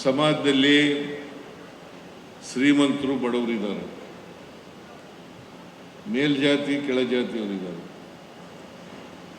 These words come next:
ಇಂಥ ಸಮಾಜ ಇರುವಾಗ ನಾವು ಸಂವಿಧಾನದಲ್ಲಿ ಬಹಳ ಸ್ಪಷ್ಟವಾಗಿ ಹೇಳ್ಕೊಂಡಿದ್ದೀವಿ, ಸಮ ಸಮಾಜವನ್ನು ನಿರ್ಮಾಣ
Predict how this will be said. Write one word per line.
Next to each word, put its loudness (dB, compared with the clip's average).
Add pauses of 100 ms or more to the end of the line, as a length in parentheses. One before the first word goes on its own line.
(640)
ಇಂಥ -2 (220)
ಸಮಾಜ 6 (160)
ಇರುವಾಗ 8 (2250)
ನಾವು 4 (160)
ಸಂವಿಧಾನದಲ್ಲಿ 6 (120)
ಬಹಳ 10 (140)
ಸ್ಪಷ್ಟವಾಗಿ 0
ಹೇಳ್ಕೊಂಡಿದ್ದೀವಿ, 4 (1600)
ಸಮ 2 (120)
ಸಮಾಜವನ್ನು 4 (100)
ನಿರ್ಮಾಣ 2